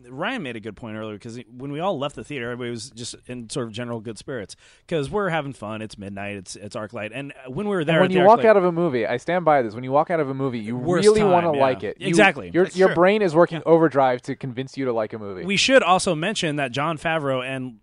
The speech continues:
Speaker 1: Robert Downey Junior were there to
Speaker 3: Introduced
Speaker 1: intro the
Speaker 3: it.
Speaker 1: film.
Speaker 2: Right.
Speaker 1: Like, and so we have our fanboy moment. They're excited. We're excited. It's
Speaker 2: And
Speaker 1: the
Speaker 2: they basically
Speaker 1: ArcLight.
Speaker 2: make a, a very, a, a personal plea. They go, "We worked really hard on this, and we're really proud of it. And,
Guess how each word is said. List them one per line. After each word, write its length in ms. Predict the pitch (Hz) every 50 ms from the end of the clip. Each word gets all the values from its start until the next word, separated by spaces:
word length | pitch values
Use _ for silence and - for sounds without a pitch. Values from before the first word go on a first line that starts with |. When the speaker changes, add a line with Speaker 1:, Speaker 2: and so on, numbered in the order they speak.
| -
Speaker 1:
Robert 200 | 127 135 143 143
Downey 180 | 147 160 151 135
Junior 260 | 113 170 160 143 139
were 280 | 127 117 113 143 165 165
there 420 | 135 107 104 143 175 175 147 127 113
to 100 | - 135
Speaker 3:
Introduced 140 | 131 120 147
Speaker 1:
intro 260 | 135 - 170 151 135
the 80 | 127 127
Speaker 3:
it. 40 | 120
Speaker 1:
film. 340 | 143 180 165 104 71 -
Speaker 2:
Right. 140 | 104 104 95
Speaker 1:
Like, 140 | 117 127 127
and 200 | 147 139 139 139
so 320 | - - 190 170 156 151 139 - - - _ _ -
we 120 | 147 147 147
have 180 | 160 160 143
our 100 | 131 123
fanboy 460 | 113 - 175 165 165 156 151 156 151
moment. 420 | 151 143 143 143 143 139 135 131 117
They're 160 | 120 113 107
excited. 480 | 101 - - 170 156 147 143 139 147 139
We're 220 | 117 123 131 139
excited. 280 | 135 - - 135 131 127
It's 80 | -
Speaker 2:
And 100 | 160 170
Speaker 1:
the 60 | 202
Speaker 2:
they 40 | 226
basically 380 | 214 208 208 214 127 127 202 185
Speaker 1:
ArcLight. 20 |
Speaker 2:
make 200 | 175 175 175 -
a, 120 | 180 175 165
a 100 | - 156
very, 220 | 147 135 147 156 143
a, 180 | - 147 147 143 123 98 92 127 131 123 - _ _ _ -
a 100 | 131 120
personal 400 | - - 156 170 165 - 156 135
plea. 140 | 135 151
They 60 | 151 147
go, 120 | 147 139
"We 140 | 143 180 226
worked 260 | 226 208 185 156 -
really 300 | 147 156 165 165 160 147
hard 200 | 143 143 143 143
on 60 | 143
this, 200 | 139 135 131 -
and 100 | 135 135
we're 80 | 143 147
really 320 | 139 143 151 156 147 143
proud 260 | 127 - 131 127 127
of 80 | 127 123
it. 180 | 127 127 123 -
And, 400 | 127 123 123 120 123 127 123